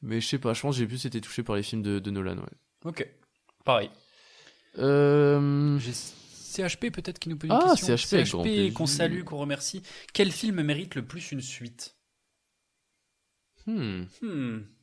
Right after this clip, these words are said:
Speaker 1: Bah,
Speaker 2: Hmm.
Speaker 1: ah, euh,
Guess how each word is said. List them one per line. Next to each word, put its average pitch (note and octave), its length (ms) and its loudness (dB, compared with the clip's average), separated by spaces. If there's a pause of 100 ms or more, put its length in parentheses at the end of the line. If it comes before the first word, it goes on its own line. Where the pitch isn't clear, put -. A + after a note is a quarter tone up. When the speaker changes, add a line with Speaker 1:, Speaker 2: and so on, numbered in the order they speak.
(1600)
Speaker 1:
Bah, A2 180 0
Speaker 2:
Hmm. D3 200 -6 (640)
Speaker 1:
ah, - 140 -8
euh, F#2 160 -10